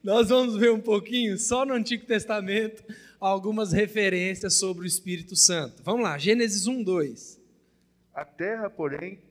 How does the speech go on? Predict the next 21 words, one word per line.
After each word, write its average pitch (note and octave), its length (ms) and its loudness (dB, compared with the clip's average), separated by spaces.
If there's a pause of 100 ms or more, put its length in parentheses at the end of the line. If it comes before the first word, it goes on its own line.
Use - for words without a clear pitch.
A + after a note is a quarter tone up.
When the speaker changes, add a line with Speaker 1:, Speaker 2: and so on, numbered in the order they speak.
(200)
Speaker 2:
estava E3 500 -10
sem D#3 200 -12
forma F3+ 400 -6
e F3+ 40 -16
vazia. B2 600 -8 (760)
Havia D3 340 -6
trevas D#3+ 680 -8 (460)
sobre E3 340 -10
a C#3+ 60 -6
face D#3+ 440 -6
do E3 80 -8
abismo, A#2+ 480 -8 (720)
e C#3 40 -8
o D#3+ 60 -6
Espírito G#3 400 -10
de D#3 120 -16
Deus D#3+ 380 -6
pairava D#3 500 -6
sobre E3 280 -10
as C3+ 160 -8
águas. F2+ 300 -8